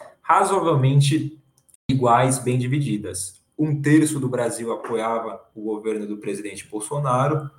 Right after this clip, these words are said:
um terço rejeitava, e um terço, digamos assim, era indiferente ao que estava acontecendo, era aquele pessoal que, quando perguntado pelos institutos de pesquisa sobre a avaliação que tinham sobre o governo e a presidência do Bolsonaro,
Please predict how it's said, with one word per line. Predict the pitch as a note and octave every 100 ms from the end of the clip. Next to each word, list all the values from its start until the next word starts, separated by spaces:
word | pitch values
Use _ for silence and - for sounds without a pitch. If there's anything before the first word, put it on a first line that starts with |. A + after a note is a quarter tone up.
| _ _
um | F#3 F#3+ C#3
terço | D3+ C#3 B2+ -
rejeitava, | C3+ A#2 C#3 C#3 C#3 C3 C3+ D#3 C#3 - _ _
e | D#3
um | F#3+ G3
terço, | D#3 D#3 D#3 D3+
digamos | C3 C3+ C3+ C3
assim, | C3 - C3 C#3+ D3 - -
era | - D#3+
indiferente | D3+ - - B2 C3+ C#3+
ao | A#2
que | -
estava | A2+
acontecendo, | G#2+ - - D3 - B2+ C3+ B2+
era | A2
aquele | - A2
pessoal | - A2+ - A2 A2
que, | -
quando | - B2 B2+ A#2 - - _ -
perguntado | A2+ A2 G#2+ - A#2 G#2+ G#2
pelos | - B2 B2+ A#2+
institutos | A2+ - - G#2+ A2
de | A#2+
pesquisa | - C#3 C#3 C3 C3+ C3
sobre | - A2+ G#2+
a |
avaliação | A#2 A#2 G2+ - C3 C3 - - -
que | - B2
tinham | - - C#3+ B2+ G#2+ - -
sobre | - - A2 A2+
o |
governo | A2+ G#2+ A2 G#2+ G#2 - _ -
e | G#2+
a |
presidência | G#2+ A2+ G#2+ G#2+ G#2 -
do | A2+
Bolsonaro, | A#2+ B2 - C#3 C3 C3+ D#3 -